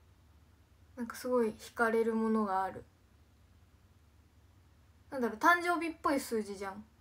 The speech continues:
九月二十一とか、あと三月二十一とか。そう、四月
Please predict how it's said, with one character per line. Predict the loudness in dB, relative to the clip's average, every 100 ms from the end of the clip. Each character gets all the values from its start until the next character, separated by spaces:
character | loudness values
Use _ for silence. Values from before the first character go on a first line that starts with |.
| -8
九 | 0
月 | 0 0 2
二 | 2
十 | 2 -4
一 | -10 -14
と | -10
か、 | -10 -12 -18 -20 -20 -20 _ _ _
あ | -12
と | -8 0
三 | 2 4
月 | 2 0 0
二 | 0
十 | 0
一 | -6 -8
と | -12
か。 | -12 -14 -18 -20 _ _ -20 -20 _ -20 -20 -20 _ _ _ -20 -20 -20 -20 -20 -20 -20 -20 _ -20 -20 _ -20 -20 -20 -20 -20 -20 -20 -20 -20
そ | -12 -8
う、 | -8 -10 -16 -20 -20 -20 -20 -20
四 | -12 -4
月 | 0 0 0 0 2 0